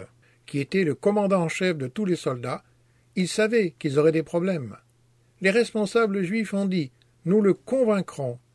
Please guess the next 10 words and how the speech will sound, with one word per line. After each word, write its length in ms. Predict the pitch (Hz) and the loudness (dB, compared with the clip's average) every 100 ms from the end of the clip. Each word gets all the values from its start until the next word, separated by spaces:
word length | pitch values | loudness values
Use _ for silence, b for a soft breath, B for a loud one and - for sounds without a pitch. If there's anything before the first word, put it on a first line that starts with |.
| _ 180 | _ -2
et 120 | 190 | 0
nous 120 | 190 | 2
vous 240 | 170 165 | 2 2
épargnerons 680 | 220 214 190 185 156 170 165 - | 2 2 2 2 2 2 0 -2
tout 200 | 226 214 | -4 -2
problème. 520 | - 175 135 107 104 - - _ _ 170 | 0 2 0 -4 -10 -16 -20 _ _ 2
Nous 220 | 160 165 | 6 8
assurerons 560 | 190 208 180 165 185 | 6 6 6 6 6
vos 200 | 170 151 | 6 8
arrières. » 500 | 143 120 113 95 - | 8 6 2 0 -6